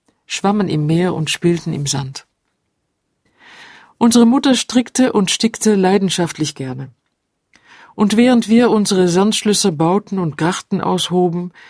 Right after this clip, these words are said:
saß sie neben uns im Sand und fabrizierte wunderschöne Kleider und Jäckchen für meine Schwester und mich.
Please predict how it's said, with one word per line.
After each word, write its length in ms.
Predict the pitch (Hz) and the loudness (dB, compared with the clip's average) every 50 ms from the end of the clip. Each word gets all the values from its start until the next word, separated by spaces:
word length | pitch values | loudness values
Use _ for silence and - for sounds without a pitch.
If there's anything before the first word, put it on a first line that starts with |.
| - - - - - _ | -20 -20 -20 -20 -14 _
saß 300 | - - 254 254 233 - | -2 0 0 0 2 2
sie 80 | 226 | 2
neben 340 | 202 202 220 226 220 214 208 | 4 4 4 4 4 2 0
uns 180 | 202 202 185 - | -2 -2 0 0
im 160 | 175 160 147 | -2 -2 0
Sand 400 | 143 151 165 185 202 202 196 - | 0 0 2 2 0 -2 -4 -4
und 220 | - 190 190 175 | -4 -4 -4 -4
fabrizierte 720 | - 202 190 185 202 190 - - 220 214 208 - 202 175 170 | -4 -2 0 0 0 0 0 0 0 0 0 0 -2 -2 0
wunderschöne 600 | 202 240 269 262 247 208 - - 208 190 175 165 | -2 -2 0 -2 -2 -4 -2 -2 0 0 0 -4
Kleider 420 | - - 175 185 285 302 - - | -4 -2 0 0 0 0 0 0
und 180 | 147 156 143 143 | -2 -2 -2 -2
Jäckchen 480 | 156 175 185 - - - - 170 165 | -2 -4 -4 -6 -10 -8 -8 -8 -8
für 180 | 160 - - 165 | -6 -6 -6 -2
meine 240 | 156 160 151 143 143 | -2 -2 -2 -2 -4
Schwester 380 | - - 165 170 - - - | -4 -4 -4 -4 -4 -4 -4
und 220 | - 156 147 - - | -4 -4 -6 -8 -10
mich. 260 | 131 123 - - | -12 -12 -14 -20